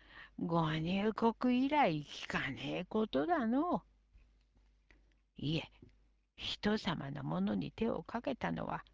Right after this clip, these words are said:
今夜がまだ初めてでござりやす。この秋、女房に逃げられやして、それから引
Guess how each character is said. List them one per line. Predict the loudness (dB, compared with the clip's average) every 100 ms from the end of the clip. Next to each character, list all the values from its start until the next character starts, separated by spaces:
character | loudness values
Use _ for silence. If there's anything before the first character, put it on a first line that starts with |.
| _ _ _ _
今 | 2 4 4 0
夜 | -2
が | -2
ま | 0 0
だ | 0 -2
初 | -2 0 0 0 -2
め | -2
て | -2 -4
で | -6 -6
ご | 0 0
ざ | 2 0
り | 2 -2
や | -4
す。 | -6 -10 -16 _ _ _ _ _ _ _ _ _
こ | -6 -4
の | -6 -10 -8
秋、 | -8 -8 -14 -20 _ -20 _ -4
女 | 2 2
房 | 0 -8
に | -4 -2
逃 | 0
げ | 0 0
ら | -2
れ | -2 -2
や | -2
し | -4 -6
て、 | -8 -10 -12 -20 -20 -20 -20 -8
そ | 0 0
れ | 0
か | -6 -8
ら |
引 | -6